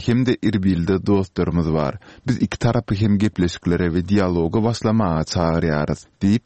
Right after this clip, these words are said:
Tillerson belledi. Amerikanyň baş diplomaty Iran premier ministri Haydar al-Abadi bilen duşuşyp, Bagdadyň Islam döwleti terroristik toporyna garşy alyp barýan töwesini we Kürtleriň peşmerga güýçleriniň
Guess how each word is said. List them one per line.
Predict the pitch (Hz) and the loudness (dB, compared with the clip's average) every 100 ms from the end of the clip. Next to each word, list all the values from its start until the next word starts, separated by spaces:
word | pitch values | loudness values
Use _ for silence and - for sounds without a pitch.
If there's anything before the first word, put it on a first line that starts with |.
| - | -10
Tillerson | - 120 98 90 - 82 85 | -2 0 2 -2 -2 0 2
belledi. | 80 73 71 67 62 - _ _ | 2 0 0 -2 -2 -6 _ _
Amerikanyň | 87 98 127 147 131 131 107 | 0 2 2 0 0 0 0
baş | 95 - | -2 -4
diplomaty | - 101 95 95 - | -2 0 2 0 0
Iran | 95 85 90 87 | -2 2 2 0
premier | 107 139 135 120 | 0 2 2 2
ministri | 110 107 - 101 104 - - | 2 2 0 0 0 -2 -12
Haydar | - 98 90 87 107 | -2 0 2 0 0
al-Abadi | 92 117 64 87 85 80 113 117 | 0 0 0 0 -2 0 0 2
bilen | 120 113 | 2 2
duşuşyp, | 110 107 101 104 107 - - - 101 | 2 0 -2 -4 -6 -10 -20 -4 0
Bagdadyň | 101 92 90 85 - - | 0 2 0 0 -2 -4
Islam | - 90 117 131 | 0 0 2 2
döwleti | 127 113 113 | 2 2 0
terroristik | 107 101 85 92 117 - | -4 0 0 0 -2 -4
toporyna | - 107 107 90 | -6 0 0 2
garşy | 90 95 - 69 | 0 0 0 -2
alyp | 92 - | -2 -2
barýan | 87 87 82 | -2 0 0
töwesini | 95 92 85 76 - 73 62 - | 0 2 2 0 -2 0 -2 0
we | 95 | 0
Kürtleriň | 92 - 92 - 90 87 | 0 -4 -4 -2 0 0
peşmerga | - 95 90 80 95 117 | -2 -2 0 0 0 0
güýçleriniň | 131 127 - 117 113 | 0 -2 0 0 2